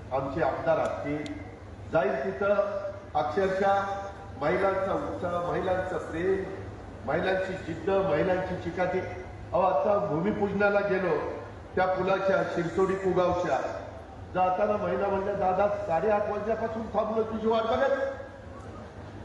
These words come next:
अगं म्हणलं, "माऊ-, माय माऊली, विमानातच मुंबईला बसलो साडेआठला, इथं कसं पोहोचेल साडेआठला?" मुंबई साडेआठला सोडली, तिथून कुंभारावतीला, तिथून इथं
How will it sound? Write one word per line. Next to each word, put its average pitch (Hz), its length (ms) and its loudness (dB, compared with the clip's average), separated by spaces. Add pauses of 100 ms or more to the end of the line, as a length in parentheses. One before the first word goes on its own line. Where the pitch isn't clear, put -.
(260)
अगं 185 180 2
म्हणलं, 170 440 2
"माऊ-, 170 640 0
माय 180 120 0
माऊली, 185 640 -2 (540)
विमानातच 220 760 2 (480)
मुंबईला 214 420 0
बसलो 214 360 0
साडेआठला, 214 560 2
इथं - 280 -2
कसं 277 240 2
पोहोचेल 165 480 0
साडेआठला?" 113 540 -2 (880)
मुंबई 196 280 4
साडेआठला 185 640 2
सोडली, 156 400 -2
तिथून 202 440 0
कुंभारावतीला, 160 800 0
तिथून 208 400 -2
इथं 160 540 0